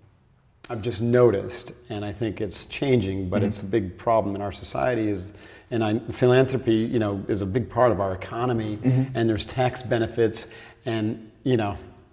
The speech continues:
Speaker 1: there's a lot of marketing power in it.
Speaker 2: Yeah.
Speaker 1: And, you know,
Speaker 2: <laughs>
Speaker 1: they even have words for, call it for, you know, social, uh, I don't even know what the words are, but impact, you
Speaker 2: Yeah.
Speaker 1: know, marketing.
Speaker 2: Yeah,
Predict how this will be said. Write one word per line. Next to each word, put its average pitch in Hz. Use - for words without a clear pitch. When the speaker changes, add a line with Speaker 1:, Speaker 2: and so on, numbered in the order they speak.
Speaker 1:
there's 131
a 131
lot 120
of 107
marketing 123
power 117
in 117
it. 117
Speaker 2:
Yeah. 147
Speaker 1:
And, 120
you 127
know, 107
Speaker 2:
<laughs> 135
Speaker 1:
they 127
even 135
have 127
words 139
for, 120
call 120
it 120
for, 117
you 135
know, 104
social, 113
uh, 104
I 117
don't 107
even 104
know 110
what 120
the 117
words 107
are, 107
but 95
impact, 117
you 165
Speaker 2:
Yeah. 110
Speaker 1:
know, 107
marketing. 110
Speaker 2:
Yeah, 147